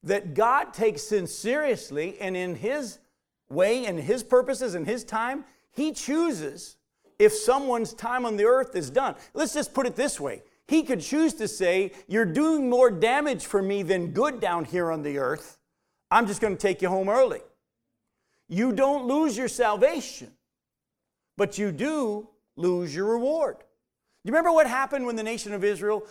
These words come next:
was brought by God out of the land of Egypt and into the promised land? He said, "The first city I want you to go into is Jericho, and I want you to wipe it out. And here are my instructions.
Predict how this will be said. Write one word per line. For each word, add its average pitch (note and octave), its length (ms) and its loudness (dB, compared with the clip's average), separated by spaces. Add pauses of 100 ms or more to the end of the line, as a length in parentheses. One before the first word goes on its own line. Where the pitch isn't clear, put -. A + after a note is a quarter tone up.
(140)
was - 220 -4
brought G3+ 340 0
by G#3 140 2
God G3 360 2
out F#3+ 220 2
of G3 80 -4
the F#3 200 -2 (200)
land G3 240 0
of F3 80 -2
Egypt F#3+ 420 -2
and D#3 140 -4
into G3 180 -4
the G3+ 80 0
promised G3+ 440 -2
land? F#3+ 380 -4 (220)
He G3+ 140 -4
said, G3 260 -2
"The F3 120 -2
first B3 280 -4
city A#3+ 300 -4
I G#3+ 60 0
want A3+ 220 -4
you G3+ 100 -4
to F#3 60 -4
go G#3 240 0
into G#3+ 260 -4
is C#3+ 100 -6
Jericho, A3 640 -2 (220)
and E3+ 120 -2
I F3 100 2
want G3 240 0
you F#3 100 2
to D#3 120 0
wipe G#3 300 2
it G3+ 80 2
out. E3 160 4
And C#3 100 -10
here B3 180 0
are C4 60 2
my B3 180 -2
instructions. D#3+ 760 -6